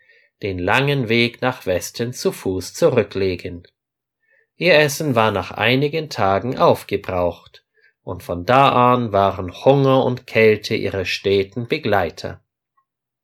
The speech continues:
Eines Abends, Gertrud hatte wieder eine Scheune gefunden, in der sie die Nacht verbringen wollte, hob sie ihre Kinder aus dem Leiterwagen.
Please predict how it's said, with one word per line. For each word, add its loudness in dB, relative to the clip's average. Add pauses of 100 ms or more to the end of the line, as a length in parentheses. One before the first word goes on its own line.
(1500)
Eines 0
Abends, 2
Gertrud 2
hatte -2
wieder 4
eine 0
Scheune 4
gefunden, -2
in -8
der 4
sie -6
die -2
Nacht -4
verbringen -2
wollte, -2 (560)
hob 6
sie -2
ihre 0
Kinder 2
aus 0
dem -2
Leiterwagen. -4